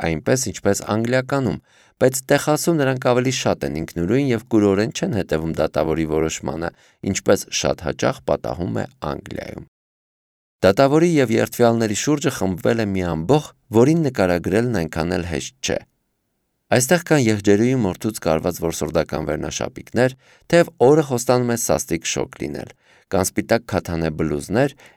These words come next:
ինչպես և երկնագույն ու կարմիր վերնաշապիկներ, տրագունական, հետևակային ու հրետանային մունդիրներ, որոնք բոլորը միաձուլվում,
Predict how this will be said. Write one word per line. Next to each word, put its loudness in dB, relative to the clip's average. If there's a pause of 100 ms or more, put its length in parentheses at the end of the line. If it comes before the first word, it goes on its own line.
(160)
ինչպես 2
և 2
երկնագույն 0
ու -4
կարմիր 0
վերնաշապիկներ, -6 (320)
տրագունական, 2 (220)
հետևակային 2
ու 0
հրետանային 2
մունդիրներ, 0 (300)
որոնք 4 (100)
բոլորը 4
միաձուլվում, -2